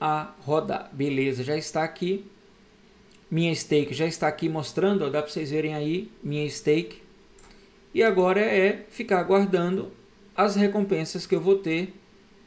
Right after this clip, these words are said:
nessa minha B U S D aqui. Eles vão lançar N F T Marketplace e vão lançar também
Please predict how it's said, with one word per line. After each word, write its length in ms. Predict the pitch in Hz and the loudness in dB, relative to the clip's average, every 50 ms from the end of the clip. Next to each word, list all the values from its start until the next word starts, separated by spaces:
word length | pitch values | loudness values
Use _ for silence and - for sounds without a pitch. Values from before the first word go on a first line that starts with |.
| _ - | _ -8
nessa 320 | - 156 165 165 - 185 180 | -4 -4 -2 -2 0 0 0
minha 300 | 175 160 156 156 160 165 | 0 0 -2 -2 -4 -6
B 300 | 160 147 131 165 170 175 | -4 -2 2 2 4 4
U 120 | 175 175 | 4 2
S 260 | 170 170 170 - 190 | 2 0 0 -4 -6
D 220 | 160 139 151 151 165 | -4 -2 -2 0 -2
aqui. 300 | 185 - - - - - - - - - _ - - - - - | -2 -4 -8 -14 -14 -14 -16 -20 -20 -20 _ -20 -20 -2 6 8
Eles 280 | 196 196 208 202 170 | 10 10 10 10 8
vão 140 | 165 180 185 | 6 4 4
lançar 680 | 180 185 180 170 - - 151 139 139 127 123 120 - - - - - _ _ _ - - - - _ - - - - | 4 4 2 0 0 0 2 2 2 0 -4 -6 -10 -16 -20 -20 -20 _ _ _ -20 -20 -20 -20 _ -20 -20 -8 -2
N 220 | - 175 185 185 180 | 2 2 4 4 4
F 200 | 175 175 - - | 2 0 -2 -2
T 160 | - 160 151 | 0 0 2
Marketplace 1000 | 147 151 160 175 175 - 185 190 - - - 151 151 156 180 185 - - - - - - - _ - - - - - - - - - - _ - - _ - - _ - - - - | 2 0 0 0 0 0 -2 -2 -4 0 4 6 6 6 4 2 -4 -8 -12 -14 -18 -20 -20 _ -20 -20 -20 -20 -20 -20 -20 -20 -20 -20 _ -20 -20 _ -20 -20 _ -20 -20 -12 -8
e 60 | - 156 | -6 -2
vão 200 | 127 170 180 185 | 0 2 2 4
lançar 360 | 190 185 180 185 175 170 175 | 4 2 2 2 2 2 2
também 500 | - 190 175 170 160 160 165 170 180 | 2 0 0 0 0 0 0 0 -4